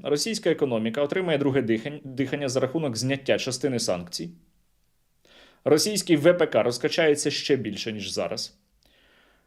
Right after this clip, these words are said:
Поступово почнуть відновлюватися цивільні сектори російської економіки.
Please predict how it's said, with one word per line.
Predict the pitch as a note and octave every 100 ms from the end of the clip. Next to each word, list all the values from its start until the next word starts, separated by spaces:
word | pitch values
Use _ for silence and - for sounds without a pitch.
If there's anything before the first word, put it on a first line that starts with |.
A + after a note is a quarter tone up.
| _ _ _ _ _ _ _
Поступово | E3 E3+ G#3 G#3 A3 F#3
почнуть | F3+ E3 E3+ E3+
відновлюватися | C#3+ D#3 D3 C#3+ C#3 C#3+ C#3+
цивільні | - C#3+ B2+ C3+
сектори | F#3 - D#3+ D#3+
російської | D#3+ E3+ E3 - E3
економіки. | D#3 D#3+ D#3 D#3 -